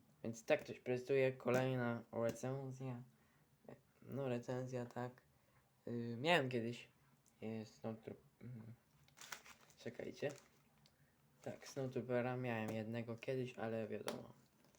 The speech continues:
Miałem, ale już nie mam.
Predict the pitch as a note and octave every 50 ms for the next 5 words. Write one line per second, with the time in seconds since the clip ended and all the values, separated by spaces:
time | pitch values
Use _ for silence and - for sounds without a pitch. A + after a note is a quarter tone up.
0 | _ - - - - - _ _ _ _ _ - A#2 B2+ B2+ B2 B2+ B2+ B2+ B2+
1 | C3 B2+ - - - - A2 A2+ A#2 A2+ A2+ B2+ C3 - - - - A#2+ B2 C3
2 | C3+ C#3